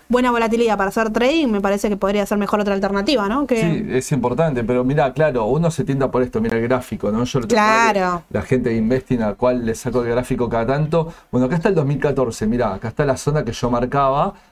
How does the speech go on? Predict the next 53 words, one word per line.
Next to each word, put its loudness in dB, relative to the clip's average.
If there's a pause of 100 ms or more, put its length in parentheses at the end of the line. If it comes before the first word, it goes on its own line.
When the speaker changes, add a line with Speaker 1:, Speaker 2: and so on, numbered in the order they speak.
(160)
Speaker 2:
¿ves? 0
La 0
voy 0
a 2
llevar 0
para 0
acá 0
y 0
es 0
la -2
zona -2
en 0
la 0
que -4
estoy -2
hoy. 0 (320)
De -2
nuevo, 2
ahora, 0
ahora -2
acá, -2
como -4
dijiste -4
vos, 0
llegó -2
a -2
tocar -2 (260)
casi -6
doscientos -2
dólares, 0
¿sí? -4
Y -2
mirá 0
lo 2
que -6
fue 0
bajando 0
Disney. -4 (320)
Entonces -2
a 0
uno 2
lo 0
tienta, -2
porque -2
es 0
más, 2
desde 0
la 0
T, -2 (200)
esta 0
es -4
una 2
zona 0